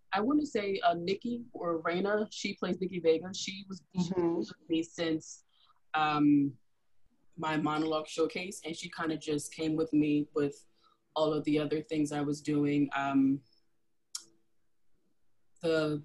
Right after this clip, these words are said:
Speaker 1: bartender Black, he came from the play, which turned into a movie, and he came through. Um, I wanna say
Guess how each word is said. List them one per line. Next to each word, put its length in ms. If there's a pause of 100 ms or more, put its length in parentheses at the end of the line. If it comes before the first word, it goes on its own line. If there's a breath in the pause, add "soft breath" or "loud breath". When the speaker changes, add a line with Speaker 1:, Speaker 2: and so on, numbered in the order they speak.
Speaker 1:
bartender 560
Black, 540
he 140
came 400
from 580 (440 loud breath)
the 80
play, 680 (1500)
which 180
turned 180
into 200
a 60
movie, 460
and 100
he 140
came 320
through. 440 (540 soft breath)
Um, 400
I 100
wanna 260
say 420